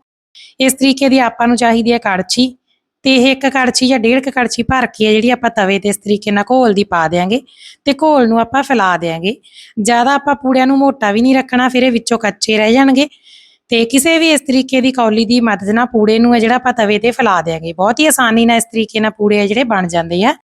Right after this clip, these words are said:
ਤੇ ਮੀਡੀਅਮ ਜੀ ਫਲੇਮ ਤੇ ਪੂੜੇ ਨੂੰ ਆਪਾਂ ਪੱਕਣ ਦੇਵਾਂਗੇ, ਜਦੋਂ ਤੱਕ ਇਹ ਉੱਪਰੋਂ ਬਿਲਕੁਲ ਇਸ ਤਰੀਕੇ ਨਾਲ ਡਰਾਈ ਨਹੀਂ ਹੋ ਜਾਂਦਾ। ਇਹਦੀਆਂ ਕਿਨਾਰੀਆਂ ਤੇ ਵੀ ਆਪਾਂ ਸਰੋਂ ਦਾ ਤੇਲ ਆ ਥੋੜ੍ਹਾ ਜਿਹਾ ਐਡ ਕਰ ਦਿਆਂਗੇ।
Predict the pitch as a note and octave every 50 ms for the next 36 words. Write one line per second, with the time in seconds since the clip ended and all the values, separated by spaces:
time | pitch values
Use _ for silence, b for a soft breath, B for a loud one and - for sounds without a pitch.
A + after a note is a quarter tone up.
0 | _ _ _ _ _ _ b b b _ - C#4+ C#4+ C#4 C#4 C#4 D#4 D#4+ E4 D#4+
1 | C#4 D#4 D4+ - C4 B3 A#3+ A#3+ A#3 A#3 B3+ B3+ B3+ B3 A#3 A3+ A3+ A3 A3+ A#3
2 | A3 - A3+ A3 A3 G3+ - - A#3 A3 A3+ A3 A3+ A#3+ B3 C#4 C#4 C4 C4+ C4
3 | G#3+ A3 G3+ A3 A3 A3 A3 A3 - A3+ G3+ A3 A3 G#3 G#3+ G#3+ A3 A3 A3 G#3
4 | G3+ G3+ A3 - C#4 C4 C4 A#3 - - A3 A3 G#3 - A3+ A#3 B3+ B3 G3 G3+
5 | F#3 F3 E3+ E3+ E3+ F#3 F#3 F#3+ F#3+ F3 G3 G3 G3 G3+ A#3 C#4+ F4 - _ _
6 | _ _ _ _ _ _ B B B B B - B3+ A#3+ A#3 C4 D4+ D#4 D4+ C#4+
7 | B3 A3 G#3 G#3 G#3+ G#3+ A3+ A3+ A#3 C4 A#3+ C#4+ C#4+ - C4+ C4+ B3+ C4 A#3+ A#3
8 | B3+ C4 C#4 C#4+ C#4 - B3+ A#3+ A#3 A#3 A#3 A#3+ A#3+ A#3+ C4 C4+ C#4+ C#4 B3+ A#3+
9 | A#3+ A#3+ A#3 A3+ A3+ G3+ A#3 A#3 A#3 A3+ A#3+ C4